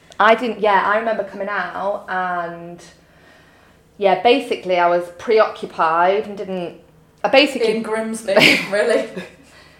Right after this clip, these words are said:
Speaker 1: Guys, look, I'm from Grimsby. I can't help it. If you wanna Google it, it's very grim, as they all say out here. Is it, but it's grim in Grimsby. And I'm like, "Yes, it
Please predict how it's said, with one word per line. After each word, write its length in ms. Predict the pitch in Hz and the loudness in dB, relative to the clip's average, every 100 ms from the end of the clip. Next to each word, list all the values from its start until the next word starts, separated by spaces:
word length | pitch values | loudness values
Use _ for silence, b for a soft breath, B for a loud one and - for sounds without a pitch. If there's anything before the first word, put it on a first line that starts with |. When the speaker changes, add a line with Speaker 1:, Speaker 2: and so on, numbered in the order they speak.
| b b b _ - | b b b _ 0
Speaker 1:
Guys, 360 | 190 175 156 | 2 2 -2
look, 180 | 185 - | -6 -6
I'm 120 | 170 | -12
from 240 | 170 196 202 | -6 -6 -2
Grimsby. 640 | 190 190 185 190 180 180 | -4 -4 -4 -4 -4 -6
I 80 | - - | -10 -14
can't 180 | 185 180 | -10 -10
help 320 | 170 175 175 | -8 -10 -10
it. 260 | 165 156 156 - _ - _ _ _ _ | -10 -8 -10 -14 _ -20 _ _ _ _
If 140 | - 185 | -20 -16
you 80 | |
wanna 220 | 175 190 190 | -8 -6 -6
Google 340 | 190 175 165 | -6 -6 -6
it, 260 | 160 160 - _ - | -6 -6 -10 _ -20
it's 80 | |
very 220 | - 175 175 | -10 -8 -6
grim, 460 | 175 165 165 170 - | -2 -2 -2 -6 -12
as 100 | 170 | -2
they 120 | 180 | 0
all 100 | 175 | 0
say 160 | 175 185 | 0 2
out 220 | 170 165 | 2 2
here. 80 | 170 | -2
Is 100 | 165 | -2
it, 220 | 190 - | -6 2
but 120 | 220 | 2
it's 120 | - | 2
grim 180 | - 240 | -2 0
in 120 | 262 | 2
Grimsby. 680 | 226 208 208 - 202 226 247 | 2 0 -2 -4 -2 -2 -6
And 80 | 185 | -12
I'm 80 | 185 | -14
like, 200 | 180 180 | -14 -12
"Yes, 580 | 226 302 - - - - | -8 -8 -12 -20 -20 -20
it 100 | 214 | -20